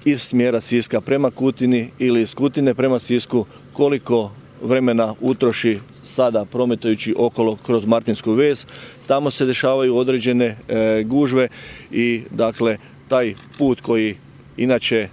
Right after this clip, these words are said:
e, kroz Martinsku ves traje preko sat vremena do sat i pol, ovisno iz koje destinacije se kreće, ovdje se, dakle, može proći za desetak, petnaestak minuta. Naša glavna nekakva, e, vodilja je bila upravo to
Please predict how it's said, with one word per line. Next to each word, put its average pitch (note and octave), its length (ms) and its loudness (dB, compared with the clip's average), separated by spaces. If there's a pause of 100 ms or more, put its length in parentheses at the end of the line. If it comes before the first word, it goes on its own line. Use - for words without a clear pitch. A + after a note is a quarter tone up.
(140)
e, A2 140 -8
kroz A2+ 180 -4
Martinsku A#2+ 440 -2
ves A#2 260 0
traje A#2 340 -2 (260)
preko A#2+ 400 -2
sat B2 420 -2
vremena A#2 560 0
do A#2 200 0
sat A#2+ 360 -2
i G#2+ 60 -8
pol, A#2+ 240 0
ovisno A2+ 260 -2
iz G2+ 100 -10
koje B2 160 0
destinacije A2+ 520 -4
se G2+ 140 -8
kreće, C3 340 0
ovdje A#2+ 300 2
se, G#2+ 160 -4
dakle, G#2+ 280 -4
može A2+ 220 -2
proći A2+ 280 -2
za G#2+ 80 -2
desetak, G#2+ 440 -2
petnaestak A2 400 -4
minuta. G#2 380 -2 (400)
Naša C3 480 0 (640)
glavna B2 540 0 (840)
nekakva, A#2+ 540 0
e, - 60 -6
vodilja B2 520 0
je A#2+ 60 0
bila C3 220 0
upravo B2 360 0
to B2 300 -2